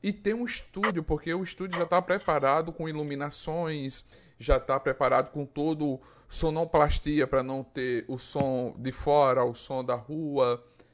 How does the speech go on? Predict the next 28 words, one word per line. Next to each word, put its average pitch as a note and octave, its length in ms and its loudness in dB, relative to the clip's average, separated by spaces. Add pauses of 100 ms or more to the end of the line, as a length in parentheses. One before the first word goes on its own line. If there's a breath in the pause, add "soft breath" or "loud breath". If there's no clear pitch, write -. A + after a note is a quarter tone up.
Então, D3+ 260 -4 (220 loud breath)
por E3+ 180 2
isso A#3 220 -4
que F#3+ 220 -8
bu-, D3 260 -8
a A#2+ 80 2
gente D3 220 -6
imagina A2+ 840 -4 (400)
o G2+ 200 -8
sonho C#3 340 -4
de A#2 120 -6
todo, A2 380 -4 (880 soft breath)
é, G2+ 400 4 (240)
telespectador, C3 1120 2 (140)
imaginar C#3 500 -4
que D3+ 80 -6
aquela D3 220 -6
casa C#3+ 280 -4
existe, A#2+ 340 -6
mas B2 240 -4
tá - 120 -2
tudo E3 240 -2
por G3 160 -4
trás, C#3 240 0
dentro D#3+ 300 -8
de F#3 60 -8
um G3+ 60 -4
estúdio. B2 540 -8